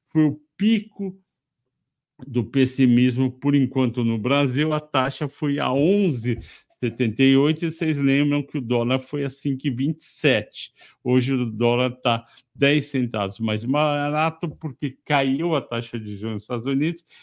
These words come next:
e caiu aqui de onze e oitenta e oito pra dez e cinquenta e três. Porém,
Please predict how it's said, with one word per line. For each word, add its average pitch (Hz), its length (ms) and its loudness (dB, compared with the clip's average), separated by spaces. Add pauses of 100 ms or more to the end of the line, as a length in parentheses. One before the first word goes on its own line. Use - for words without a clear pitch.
(140)
e 151 60 -16
caiu 143 440 2
aqui 143 260 -4
de 127 160 -4
onze 151 240 0
e 147 40 2
oitenta 123 360 -2
e 117 40 0
oito 131 280 -2
pra 139 200 -8
dez 131 460 0
e 139 160 0
cinquenta 131 600 -6
e 151 80 -4
três. 110 440 -6 (160)
Porém, 180 600 6